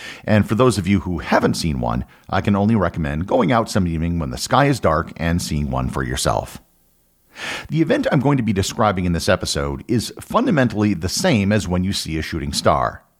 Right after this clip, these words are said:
except it was many, many orders of magnitude bigger. The event in question began on the evening of November twelfth, eighteen thirty-three.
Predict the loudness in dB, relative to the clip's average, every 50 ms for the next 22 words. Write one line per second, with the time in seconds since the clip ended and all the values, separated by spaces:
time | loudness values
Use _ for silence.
0 | _ _ -20 -20 -20 -20 -20 -8 _ -6 -6 -2 2 2 2 2 2 -2 -8 -2
1 | 0 2 2 2 0 0 0 0 0 2 2 0 0 -2 -8 -18 _ _ -6 -2
2 | 0 2 2 2 2 2 0 0 -2 -2 -4 -6 -4 -2 0 2 2 2 2 2
3 | 0 0 2 2 0 0 0 -2 -4 -4 -4 -4 -4 -4 -6 -8 -10 _ _ -4
4 | -4 -4 -4 -6 -10 -10 -16 _ _ _ _ _ _ _ _ _ _ _ _ _
5 | -20 -18 -18 -18 -4 0 0 2 4 4 4 4 2 0 2 2 2 2 2 2
6 | 0 -2 -2 -2 -4 -6 -6 -4 0 2 2 2 4 4 2 0 0 -2 -2 -2
7 | -2 0 0 0 0 0 -2 -2 -2 -2 0 2 2 2 2 0 0 2 2 2
8 | 4 2 0 -2 -6 -8 -6 -6 -6 -4 -2 0 0 0 0 -2 -4 -4 -6 -4
9 | -2 0 0 -2 -4 -8